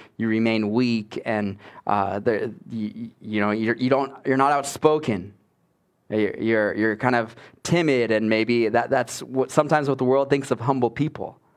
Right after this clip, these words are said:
is that they're weak. But humility isn't weakness. Humility,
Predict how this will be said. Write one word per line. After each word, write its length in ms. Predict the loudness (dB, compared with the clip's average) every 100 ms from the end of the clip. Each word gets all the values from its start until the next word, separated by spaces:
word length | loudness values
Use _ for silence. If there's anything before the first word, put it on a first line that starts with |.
| _ _
is 100 | -4
that 100 | -2
they're 140 | 0 0
weak. 360 | 0 -2 -6 -14 -16 _ _ _ _ _ _ _ _ _
But 120 | -4 0
humility 460 | 2 4 4 2
isn't 220 | 2 2
weakness. 460 | 0 0 -4 -8 -10 -20 -20 _ _ _ _ _ _ _ _ _ _ _ _ _ _ _ _ _ _
Humility, 720 | 0 2 4 2 2 0 -2